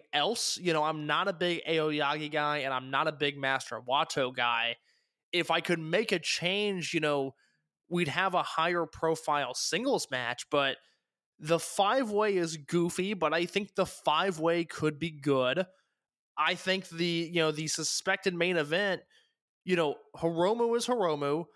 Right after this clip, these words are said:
Amakasu's hot right now, and then you've got Fujita Junior Hayato against the ring from Yamato. Forget the other two partners. That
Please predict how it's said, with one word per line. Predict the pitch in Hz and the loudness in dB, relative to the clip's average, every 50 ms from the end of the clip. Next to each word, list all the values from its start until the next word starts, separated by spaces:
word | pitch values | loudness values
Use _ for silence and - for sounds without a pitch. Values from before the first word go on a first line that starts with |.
| _ _ _ _ _ _ _ _ _ _ _ | _ _ _ _ _ _ _ _ _ _ _
Amakasu's | 160 175 208 226 226 226 - 202 196 202 - 214 196 160 | 0 2 2 0 -2 0 0 0 0 0 0 -2 -4 -4
hot | - - - 185 196 202 - - | -4 -2 0 0 0 0 0 -2
right | 139 131 131 135 - | -2 -2 -2 -4 -4
now, | 127 123 120 120 120 139 147 | -2 0 0 0 0 0 -2
and | 156 156 | -2 -2
then | 156 165 170 | -2 -2 -2
you've | 180 160 | -2 0
got | 175 165 165 - | 0 0 0 0
Fujita | - 170 151 135 156 165 208 214 208 175 | -2 -4 -4 -4 -2 0 0 0 0 0
Junior | 151 185 190 185 185 170 | 0 0 0 2 0 0
Hayato | 156 151 147 147 147 156 185 190 180 - 160 139 139 131 131 127 - _ _ _ _ _ _ _ _ _ _ _ _ - | 2 0 0 0 0 0 0 -2 -2 -2 0 0 0 0 -2 -4 -8 _ _ _ _ _ _ _ _ _ _ _ _ -2
against | 180 175 147 160 208 233 220 - - | -2 -2 0 -2 -2 0 -2 -4 0
the | - 202 | -2 0
ring | 190 202 208 208 185 | 0 0 -2 -2 -4
from | - - 170 156 147 | -2 -2 0 0 0
Yamato. | 143 135 131 131 135 156 208 247 208 143 131 127 | -4 -4 -2 0 0 2 2 2 2 0 0 -2
Forget | - - - 165 160 147 - 208 254 240 - | -4 -2 -2 -2 -2 0 0 -2 -2 -2 -2
the | - 185 | 0 0
other | 185 180 170 165 | 2 2 2 0
two | 156 - - 156 | -2 -4 -10 -8
partners. | - - - - 185 226 254 240 196 170 151 131 - - 143 139 | -8 -6 -2 0 0 0 0 0 0 -2 -2 -4 -6 -14 -10 -4
That | 147 170 214 262 294 262 | -2 0 0 0 -2 -4